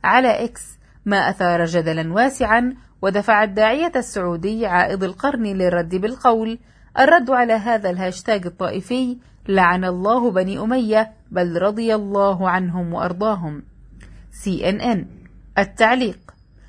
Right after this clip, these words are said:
ما إن حط الاحتلال رحاله أرض العراق حتى تبدل حاله إلى أسوأ حال، من الضياع والبطالة والفقر والعوز والفساد،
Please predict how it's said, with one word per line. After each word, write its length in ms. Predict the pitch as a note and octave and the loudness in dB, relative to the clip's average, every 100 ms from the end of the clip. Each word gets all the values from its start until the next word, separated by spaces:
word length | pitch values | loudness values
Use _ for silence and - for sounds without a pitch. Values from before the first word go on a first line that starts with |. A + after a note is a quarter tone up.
| - - | -20 -8
ما 120 | A3 A#3+ | 2 2
إن 240 | - B3 | 2 0
حط 280 | - - E4+ | 0 2 2
الاحتلال 680 | A#3 - G#3+ F#3 F#3 G3+ A3 | 2 -2 -2 0 2 2 0
رحاله 600 | - F3+ E3+ F3 G#3+ G#3+ | 0 2 2 0 0 -2
أرض 160 | F#3+ | 0
العراق 560 | E3+ D#3+ E3 F3 G#3+ A3 | -2 -2 -2 0 -2 -4
حتى 360 | - G#3+ G#3 G#3 | -6 -2 0 0
تبدل 480 | A#3+ D4 B3+ G#3 | 0 0 2 2
حاله 560 | F#3+ G3+ F#3+ F3 F3 F3 | 2 2 0 0 -4 -4
إلى 200 | F3+ F3 E3+ - | -2 0 0 -2
أسوأ 400 | - - E3+ A3+ | -8 -6 -6 -4
حال، 320 | - F3+ D3 - - - - - - | -2 -2 -2 -12 -20 -20 -20 -10 -2
من 140 | A#3+ | 2
الضياع 580 | B3 G#3+ A#3 D4+ D#4+ C4+ | 4 4 4 4 4 2
والبطالة 640 | G#3+ F3 E3+ F3+ F3+ F#3+ G#3+ | 0 0 -2 0 0 0 -2
والفقر 600 | G#3+ E3+ E3 F#3+ - A3+ | -2 -2 -4 -6 -6 -2
والعوز 600 | G#3+ F#3 E3 F3 G#3 G#3 | 0 0 0 0 2 0
والفساد، 680 | G#3 G3 A#3+ C#4+ - F3+ D3+ | -2 -2 0 -2 -2 -2 -4